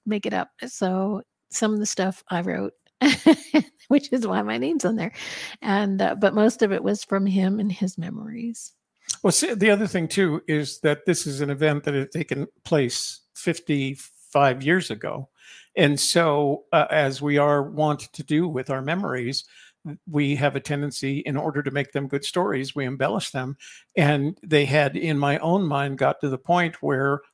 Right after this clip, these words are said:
Speaker 2: I literally was not sure, did I make, did that happen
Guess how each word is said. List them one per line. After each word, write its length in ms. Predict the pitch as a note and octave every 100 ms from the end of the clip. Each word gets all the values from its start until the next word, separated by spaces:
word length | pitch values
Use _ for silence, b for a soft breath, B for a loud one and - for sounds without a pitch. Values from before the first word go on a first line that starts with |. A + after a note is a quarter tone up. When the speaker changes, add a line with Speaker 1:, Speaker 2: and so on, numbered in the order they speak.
| _
Speaker 2:
I 200 | C#3 D3
literally 540 | E3+ C#3+ D#3 D3 D#3 D3
was 220 | D3 -
not 180 | C#3+ C3
sure, 240 | - F3+
did 180 | D3+ C#3
I 120 | C3
make, 340 | C3+ D#3 A#3 -
did 120 | C3
that 180 | D3 -
happen 580 | D3+ F3+ - A3+ A3+